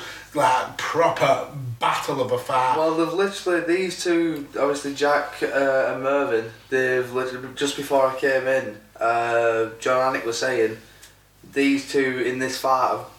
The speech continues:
Speaker 2: broke the record. Uh, I think it's like
Speaker 1: I am not surprised.
Speaker 2: nine significant strikes more than what Robert Whittaker and Yoel Romero, Gastelum, or who-, who-, whoever it were who had the record.
Speaker 1: Mm-hmm.
Speaker 2: These have got the record now.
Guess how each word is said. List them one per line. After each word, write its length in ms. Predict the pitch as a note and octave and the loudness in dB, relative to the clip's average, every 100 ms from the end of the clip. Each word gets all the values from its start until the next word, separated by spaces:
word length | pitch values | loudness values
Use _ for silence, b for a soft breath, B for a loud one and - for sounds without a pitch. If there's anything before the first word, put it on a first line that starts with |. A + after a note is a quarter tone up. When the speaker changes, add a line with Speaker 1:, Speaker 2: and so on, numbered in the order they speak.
| - | -6
Speaker 2:
broke 300 | C3 B2+ B2+ | 0 2 2
the 60 | A#2+ | 2
record. 540 | G#2+ G#2+ - B2+ B2 - - - | 0 0 2 4 2 0 -10 -2
Uh, 180 | A#2+ A#2 | 0 2
I 40 | |
think 120 | A#2+ | 0
it's 140 | A2 - | -4 -2
like 160 | - | 2
Speaker 1:
I 100 | - | 2
am 180 | B2+ C3 | 0 0
not 240 | C#3+ C#3+ - | 0 0 0
surprised. 540 | A2+ B2+ B2 A#2 A#2+ | -2 0 2 0 0
Speaker 2:
nine 220 | C3+ C3+ | 2 2
significant 460 | C#3 C3+ C3 - C#3 | 0 -4 -6 -4 -2
strikes 400 | - C3 B2+ - | 0 2 2 -2
more 420 | C3+ C3 B2 A#2 | 0 2 4 4
than 340 | A2+ A#2+ A#2 A#2 | 2 0 0 0
what 360 | A#2+ A#2+ - B2 | 2 2 2 0
Robert 280 | B2+ B2 | 0 0
Whittaker 920 | G#2+ B2 A#2+ - B2 A#2 A#2 A#2 A#2 A#2 | 2 2 2 2 0 2 2 4 4 2
and 200 | A2+ A2+ B B B | 0 -10 B B B
Yoel 380 | - B2 A#2+ A#2+ | -6 0 4 4
Romero, 640 | A#2 A#2+ A#2+ A#2+ A#2 A2+ | 2 2 4 4 4 2
Gastelum, 500 | A2+ A#2 - - A#2+ | 0 -2 -2 -4 -2
or 360 | A#2 A2+ A2+ - - | 0 2 2 0 -2
who-, 80 | B2 | 2
who-, 360 | A#2+ B2 B2 - - | 4 2 0 -4 -4
whoever 320 | C#3 D3 C3+ B2+ | -2 0 0 -2
it 120 | A#2 | 0
were 200 | A#2+ A#2 | 0 0
who 60 | |
had 140 | A2+ A2+ | 0 0
the 100 | A#2 | 0
record. 440 | A2+ A2+ A#2 A2+ | 0 0 0 0
Speaker 1:
Mm-hmm. 480 | A2+ - C#3+ - B2+ | -2 -10 -10 -8 -4
Speaker 2:
These 280 | C3 C3 B2 | 0 0 0
have 120 | A#2+ | -2
got 160 | B2 A2+ | 0 2
the 80 | |
record 440 | A#2 B2+ - A2 G#2+ | 2 2 0 -2 0
now. 260 | A#2 - | 0 -2